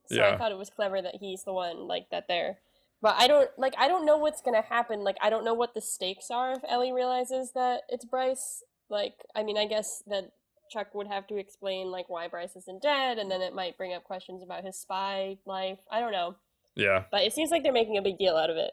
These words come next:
Speaker 2: I had a question. Do Ellie and Awesome know that Chuck and Sarah are in the hospital? 'Cause at no point do they stop by and visit Sarah.
Speaker 1: Well, they know Sarah's there because, like, they, like, they know that he's bringing her flowers, and they know that,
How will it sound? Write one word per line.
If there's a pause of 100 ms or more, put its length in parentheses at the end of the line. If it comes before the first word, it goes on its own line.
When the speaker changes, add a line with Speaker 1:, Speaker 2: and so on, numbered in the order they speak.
Speaker 2:
I
had
a
question.
Do
Ellie
and
Awesome
know
that
Chuck
and
Sarah
are
in
the
hospital?
'Cause
at
no
point
do
they
stop
by
and
visit
Sarah. (880)
Speaker 1:
Well,
they
know
Sarah's
there
because, (340)
like, (100)
they, (380)
like, (460)
they
know
that
he's
bringing
her
flowers,
and
they
know
that,